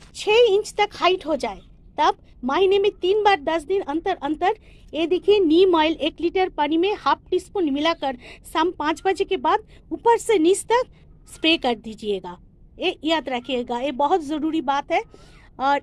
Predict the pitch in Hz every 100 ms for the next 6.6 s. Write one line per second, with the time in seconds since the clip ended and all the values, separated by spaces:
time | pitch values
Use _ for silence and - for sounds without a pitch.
0 | - 294 302 311 349 381 440 - - -
1 | - 254 285 - 320 294 285 269 247 247
2 | 202 175 - - - - - - - 240
3 | 233 - 233 247 262 - 262 247 247 370
4 | - 214 - 220 185 - 185 - - -
5 | - - - - - - - - - 277
6 | - 226 208 214 - 202